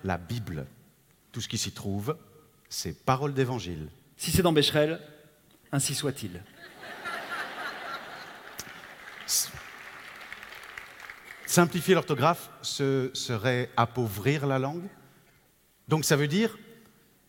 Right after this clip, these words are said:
Speaker 1: lui faire perdre de la valeur. Mais de quelle valeur est-ce qu'on parle ? On ne parle pas de la valeur de l'orthographe, on parle de valeur tout court.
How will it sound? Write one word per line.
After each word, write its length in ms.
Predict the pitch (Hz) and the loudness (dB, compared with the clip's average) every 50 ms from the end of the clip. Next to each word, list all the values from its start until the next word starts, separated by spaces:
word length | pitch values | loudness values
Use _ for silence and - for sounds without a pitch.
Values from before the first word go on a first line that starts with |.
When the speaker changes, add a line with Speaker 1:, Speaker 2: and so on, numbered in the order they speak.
| _ _ - | _ _ -2
Speaker 1:
lui 120 | 123 143 | 0 0
faire 240 | - - 165 147 131 | 2 4 2 2 0
perdre 440 | - - - 196 185 185 147 135 127 | 2 2 4 4 4 2 0 0 2
de 80 | 127 | 4
la 120 | 120 113 110 | 4 4 4
valeur. 520 | 98 92 135 135 117 110 101 90 87 82 - | 4 4 4 4 4 4 2 0 -2 -2 0
Mais 180 | 117 131 139 | 2 2 2
de 180 | 131 123 113 131 | 2 0 -2 -2
quelle 280 | - - - 233 214 170 | 0 2 2 4 4 4
valeur 300 | 127 120 107 104 95 104 | 2 2 0 2 0 -2
est-ce 100 | - - | -2 -2
qu'on 160 | - 98 92 | -4 -6 -4
parle ? 280 | - 90 82 78 78 78 85 - - - _ _ _ _ _ _ _ _ _ _ | -2 -2 -2 -2 -6 -10 -12 -16 -20 -20 _ _ _ _ _ _ _ _ _ _
On 80 | - 151 | -2 2
ne 60 | 175 | 6
parle 180 | 196 196 180 - | 6 6 8 8
pas 140 | 196 175 | 6 6
de 120 | 139 123 131 | 6 4 2
la 240 | 117 110 107 107 110 | 2 4 6 6 6
valeur 280 | 110 113 110 107 95 | 6 4 2 2 0
de 80 | 92 92 | 0 -2
l'orthographe, 580 | 95 - - 185 180 208 180 - - - - - - - - _ _ _ _ _ _ _ _ _ - | 0 0 0 2 2 2 2 2 -2 -12 -20 -20 -20 -20 -20 _ _ _ _ _ _ _ _ _ -12
on 80 | 98 | -2
parle 260 | - 127 123 123 117 | 2 4 4 4 4
de 80 | 98 104 | 0 -2
valeur 580 | 95 90 98 92 95 104 113 123 127 - - - - - - _ _ _ | 0 0 0 2 2 0 0 -2 -4 -6 -12 -20 -20 -20 -20 _ _ _
tout 100 | - 135 | -8 -8
court. 420 | - - 107 92 87 - - - | -6 -6 -6 -6 -6 -8 -12 -18